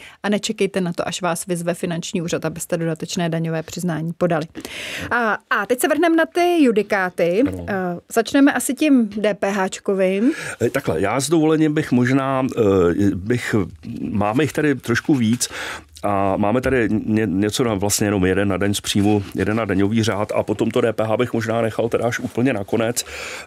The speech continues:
Speaker 2: Eh, ty se vždycky zajímáš o to,
Speaker 1: Jak jsme
Speaker 2: je-,
Speaker 1: dopadli.
Speaker 2: Přesně, jak jsme dopadli, tak jestli jsem to dobře počítal, tak tady je skóre,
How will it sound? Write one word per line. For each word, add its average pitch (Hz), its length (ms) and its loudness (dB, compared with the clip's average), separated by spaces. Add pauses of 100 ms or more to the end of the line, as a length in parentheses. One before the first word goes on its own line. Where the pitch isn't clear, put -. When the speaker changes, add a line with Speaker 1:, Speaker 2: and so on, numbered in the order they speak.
Speaker 2:
Eh, 104 220 2 (680)
ty 120 80 2
se 151 120 0
vždycky 135 260 0
zajímáš 127 420 2
o 131 140 2
to, 120 260 2 (200)
Speaker 1:
Jak 240 120 -4
jsme 294 100 0
Speaker 2:
je-, - 40 2
Speaker 1:
dopadli. 277 460 0
Speaker 2:
Přesně, - 340 0
jak 120 100 0
jsme 151 160 0
dopadli, 117 480 2
tak 120 160 -2
jestli 127 200 0
jsem 139 140 0
to 139 100 2
dobře 131 280 0
počítal, 107 520 -2
tak 107 160 -4
tady 113 180 0
je 131 60 0
skóre, 117 420 0